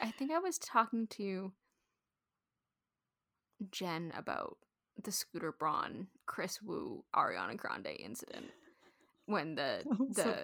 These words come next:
Speaker 2: funny. <laughs>
Speaker 1: and I was like, "Yeah, uh,
Speaker 2: That was
Speaker 1: Scooter Braun
Speaker 2: hilarious.
Speaker 1: now is, has been bought out by Hybe or Big Hit, whatever. Uh, now that they've changed their name."
Speaker 2: Mm.
Speaker 1: Um, and I was like, "What's funny is that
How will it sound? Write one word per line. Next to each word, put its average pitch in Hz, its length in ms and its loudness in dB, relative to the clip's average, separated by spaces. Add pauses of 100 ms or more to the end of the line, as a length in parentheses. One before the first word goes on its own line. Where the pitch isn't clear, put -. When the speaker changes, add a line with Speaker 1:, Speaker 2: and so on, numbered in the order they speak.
Speaker 2:
funny. 269 300 10 (440)
<laughs> - 440 -4
Speaker 1:
and 269 120 12
I 240 80 12
was 254 160 12
like, 254 280 12
"Yeah, 262 240 12 (100)
uh, 202 100 12
Speaker 2:
That 190 60 12
was 220 80 8
Speaker 1:
Scooter 311 300 12
Braun 254 300 12
Speaker 2:
hilarious. 247 60 10
Speaker 1:
now 214 560 12
is, 233 220 12 (140)
has 240 260 10
been 233 160 10
bought 185 280 12
out 190 200 8
by 196 300 8 (100)
Hybe 180 720 4 (300)
or 185 100 -4 (100)
Big 185 200 2
Hit, 185 220 -2
whatever. - 500 -2 (520)
Uh, - 180 2
now 196 140 4
that 196 100 -2
they've 214 160 4
changed 170 380 -2
their 170 100 -2
name." 180 420 -4 (400)
Speaker 2:
Mm. 196 520 -2 (320)
Speaker 1:
Um, 180 500 6 (1120)
and 226 160 12
I 208 60 12
was 202 140 8
like, 190 180 8
"What's 185 220 6
funny 175 380 6
is - 180 -2
that - 300 0